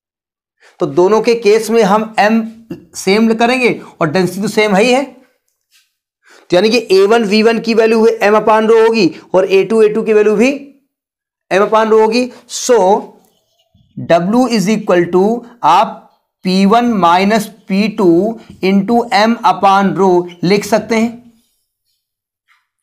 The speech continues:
इक्वेशन वन डाल लीजिए। कैसा लगा यहां तक प्रूफ? हाँ, नोट करिए।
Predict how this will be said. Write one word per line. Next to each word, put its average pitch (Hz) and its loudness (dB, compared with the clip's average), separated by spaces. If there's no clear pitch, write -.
इक्वेशन 180 0
वन 185 0
डाल 170 2
लीजिए। 135 -2
कैसा 185 0
लगा 196 2
यहां 202 2
तक 196 -4
प्रूफ? 220 -2
हाँ, 180 0
नोट 180 0
करिए। 123 -2